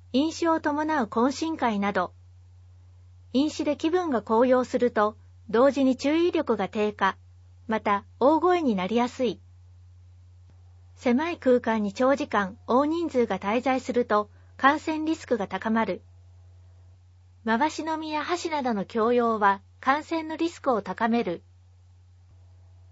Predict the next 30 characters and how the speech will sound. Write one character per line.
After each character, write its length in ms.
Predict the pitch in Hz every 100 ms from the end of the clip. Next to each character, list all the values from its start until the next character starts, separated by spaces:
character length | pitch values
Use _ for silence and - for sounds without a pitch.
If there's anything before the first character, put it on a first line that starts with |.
| - -
場 160 | 302
面 340 | 349 320 202 185
二、 260 | 208 202 - - - - - - -
大 160 | 262 320
人 300 | 339 370 320
数 160 | 269
や 160 | 240 190
長 260 | - 262 302
時 120 | 339
間 240 | 330 277
に 80 | 214
及 220 | 202 208
ぶ 100 | 202
飲 220 | 202 233
食。 420 | 240 240 208 202 - - - - - - - - - -
長 240 | 294 339
時 120 | 339
間 240 | 349 320 269
に 100 | 208
及 220 | 185 208
ぶ 120 | 196
飲 220 | 190 220
食、 460 | 233 226 208 208 196 _ _ _
接 260 | - 349 349
待 220 | 311 277 214
を 60 |
伴 480 | 190 190 226 233 233
う 60 | 185
飲 220 | 196 226
食、 400 | - 208 208 185